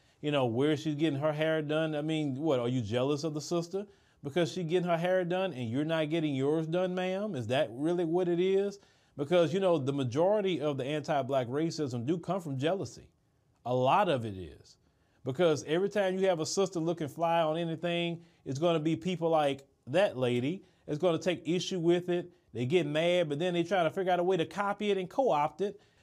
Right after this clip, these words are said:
They say we wrong if we tell them about cultural appropriation. That's, that's what they say, but I always say call them out when they do that because we need to gatekeep our culture. Like everybody else gatekeeps theirs.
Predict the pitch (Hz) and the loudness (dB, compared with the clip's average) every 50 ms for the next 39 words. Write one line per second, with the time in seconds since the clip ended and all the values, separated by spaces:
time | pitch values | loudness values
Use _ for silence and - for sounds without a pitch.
0 | _ _ _ 160 190 208 208 269 247 226 233 233 220 190 180 202 220 226 220 214 | _ _ _ 0 0 2 4 4 4 4 4 4 4 4 6 6 6 6 6 4
1 | 202 196 185 131 165 156 147 185 185 - - 214 202 190 185 175 170 156 143 - | 4 2 0 0 0 0 0 0 -2 0 2 2 4 4 4 2 2 2 0 0
2 | - 202 202 190 190 - 185 180 170 135 147 131 - - 190 180 180 - 170 165 | 0 2 2 2 2 0 0 0 0 0 -4 -4 -2 0 0 0 0 0 2 4
3 | 180 185 170 131 - - 82 80 113 160 196 - 160 175 196 196 - 190 175 180 | 4 4 2 0 -2 -8 -10 -4 -2 0 0 2 2 2 2 2 0 -2 -2 -2
4 | 175 165 165 - 208 196 170 147 135 143 139 - 160 202 208 196 185 151 143 131 | -2 -2 -2 -2 0 0 0 0 0 0 0 2 2 2 2 2 2 0 -2 -2
5 | - 156 135 - 170 151 139 131 131 139 139 135 113 117 123 123 120 117 120 135 | -4 -6 -2 0 2 2 2 2 2 2 0 0 0 -2 -4 -6 -6 -4 -2 -2
6 | 131 123 113 113 104 143 151 165 175 170 135 123 110 147 160 160 160 - 156 147 | 0 0 -2 -2 -4 -2 -2 -2 -2 -4 -4 -4 0 0 0 0 0 -2 -6 -2
7 | 139 147 135 131 123 - 160 151 127 120 - - 76 69 - _ _ _ _ _ | 0 0 0 0 0 0 0 0 0 -2 -6 -10 -16 -20 -20 _ _ _ _ _
8 | _ _ _ _ _ 127 139 143 131 - - 135 143 151 165 160 160 160 165 170 | _ _ _ _ _ 0 0 0 0 0 -2 -4 0 2 2 2 4 4 4 2
9 | 156 131 117 143 151 147 147 - 165 165 135 139 143 165 165 151 123 98 76 - | 2 0 0 0 0 0 0 -2 -4 -4 -4 -2 0 2 4 4 2 0 -4 -10
10 | - - - | -16 -20 -20